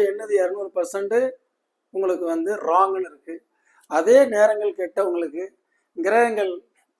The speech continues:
மதி கெட்டுப்போன சூழல் உள்ளவங்களுக்கு என்னுடைய ப்ரெடிக்ஷன் இருநூறு சதவீதம், இருநூத்தி ஐம்பது சதவீதம் கரெக்டா இருக்குங்கிறாங்க. என்ன பண்றது? அதனால இந்த வீடியோ நீங்க ஜெயிக்கிறவங்களுக்கு கிடையாது,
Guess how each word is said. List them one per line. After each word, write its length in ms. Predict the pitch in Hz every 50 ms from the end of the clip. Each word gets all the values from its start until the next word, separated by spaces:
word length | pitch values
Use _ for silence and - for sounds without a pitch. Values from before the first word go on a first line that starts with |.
| _ - 170
மதி 200 | 180 196 - - - 180 165 165 - -
கெட்டுப்போன 480 | 185 180 - 214 214 214 202 196 180 160 -
சூழல் 340 | 175 185 185 185 180 175 165
உள்ளவங்களுக்கு 540 | 160 165 160 156 151 147 139 - 202 220 247 254 - _ _ _ _ _ _ -
என்னுடைய 320 | 170 185 208 226 220 214 202 -
ப்ரெடிக்ஷன் 460 | 190 190 196 180 - - 196 226 262 - _ _ _ _ _ _ - 165 170
இருநூறு 420 | 190 220 233 240 233 226 220 202 165 -
சதவீதம், 560 | 170 175 196 208 202 190 180 180 202 247 285 _ _ _ _ _ _ _ - 170 175
இருநூத்தி 380 | 196 214 233 247 233 240 214 185 185
ஐம்பது 320 | 196 220 220 226 214 196 180 - 175
சதவீதம் 500 | 170 185 196 185 180 170 170 208 247 - _ _ _ _ _ _ -
கரெக்டா 320 | 190 208 220 - - 240 208 180
இருக்குங்கிறாங்க. 480 | 170 175 180 170 165 156 151 143 143 _ _ _ _ -
என்ன 100 | 165 190 190 185
பண்றது? 300 | 175 170 170 165 165 160 - _ _ _ _ _ _ _ _ _ _ _ _ _ _ _ _ _ _ -
அதனால 320 | - - 165 190 202 190 160 151 - - _ _ _ _ _ _ _ _ -
இந்த 140 | 165 165 165 156 175
வீடியோ 320 | 208 220 214 202 196 208 247 254 - _ 311 -
நீங்க 200 | 202 220 214 202 - - 175
ஜெயிக்கிறவங்களுக்கு 600 | 196 240 233 - 233 214 208 196 196 196 185 -
கிடையாது, 260 | 151 143 139 135 -